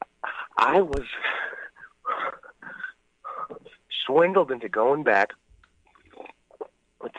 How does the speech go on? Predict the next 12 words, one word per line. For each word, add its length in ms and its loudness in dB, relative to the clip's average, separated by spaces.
some 200 2
Philistine 720 2
back 180 -2
to 140 0
his 120 -2
apartment, 600 2
his 240 0
lin-, 420 2
linoleum 640 4
apartment 540 2
or 80 4
whatever. 420 -4